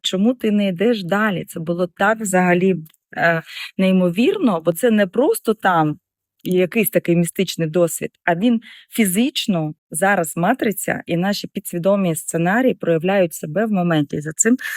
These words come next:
спостерігають багато людей. І ми тоді як вийшли з цього? Ми перебудували запитання, да, і почало, і одразу я кидаю кістку, і випадає інше число, і я проходжу в грі далі.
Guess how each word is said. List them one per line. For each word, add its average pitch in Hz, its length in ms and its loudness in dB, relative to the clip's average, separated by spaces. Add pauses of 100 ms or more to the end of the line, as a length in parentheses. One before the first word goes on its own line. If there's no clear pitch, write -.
(100)
спостерігають 170 800 2
багато 175 400 0
людей. 180 340 2 (1200)
І 226 100 2
ми 247 140 4
тоді 202 260 0
як 185 280 0
вийшли 165 320 0
з - 140 -4
цього? 151 340 -2
Ми 185 140 2
перебудували 185 1000 2
запитання, 156 1080 0 (160)
да, 190 400 0
і 180 140 -2
почало, 196 640 0
і 170 260 2
одразу 170 380 0
я 147 80 2
кидаю 151 460 0
кістку, 247 680 -2 (400)
і 175 420 2 (1200)
випадає 175 500 2
інше 170 300 0
число, 196 520 0
і - 120 0
я 180 140 2
проходжу 175 640 0
в 156 160 -6
грі 165 280 0
далі. 156 500 -4